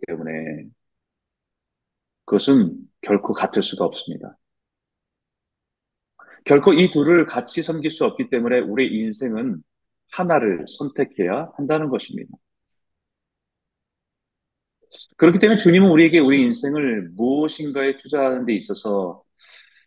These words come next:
한 가지, 한 가지 영적인 힌트를 줍니다. 정말 그것이 가치 있는 일인가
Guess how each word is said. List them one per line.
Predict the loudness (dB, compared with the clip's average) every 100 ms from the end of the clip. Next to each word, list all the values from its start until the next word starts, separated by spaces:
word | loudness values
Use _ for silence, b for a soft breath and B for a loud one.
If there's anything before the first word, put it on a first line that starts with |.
| b _ -8
한 | -6 2
가지, | 2 2 0 0 -2 -6 -14 _ _ _ _ _ _ _ _
한 | -4 0
가지 | 2 2 0 0 -2
영적인 | -4 -6 -4 -2 -2 0 -2
힌트를 | -4 -8 -6 -6 -6
줍니다. | -6 -8 -8 -10 -16 _ _ _ _
정말 | 0 4 4
그것이 | 4 0 2
가치 | -2 0 0
있는 | 2 4
일인가 | 2 2 2 0 -2 -8